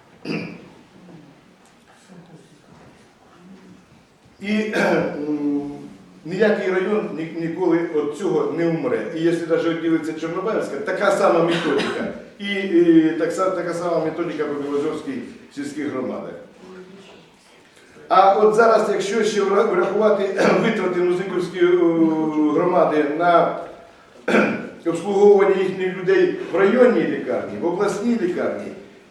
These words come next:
потім поліцією, казначейством, пожежною, ілі свої структури создавати, ілі на обслуговування, то, е, терцентром, е, отут нам перечисляли двадцять, е, пунктів, от юрист нам об'ясняв, що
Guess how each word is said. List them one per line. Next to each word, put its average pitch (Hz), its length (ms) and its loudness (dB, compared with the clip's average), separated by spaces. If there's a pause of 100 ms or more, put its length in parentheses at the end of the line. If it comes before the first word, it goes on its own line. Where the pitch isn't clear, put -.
(100)
потім 208 460 4 (460)
поліцією, 190 720 2
казначейством, 202 840 -2
пожежною, 190 560 4
ілі 196 200 -4
свої 226 260 -2
структури 233 440 -2
создавати, 208 600 0
ілі 226 100 0
на 214 140 2
обслуговування, 139 840 0 (560)
то, 190 440 2
е, 156 120 0
терцентром, 202 1160 2 (260)
е, 165 280 2
отут 202 360 2
нам 190 160 0
перечисляли 196 540 2 (100)
двадцять, 220 640 4
е, 175 160 4 (220)
пунктів, 175 360 -2 (840)
от 160 140 0 (180)
юрист 175 320 -2
нам 156 80 2
об'ясняв, 151 520 0
що 139 180 -2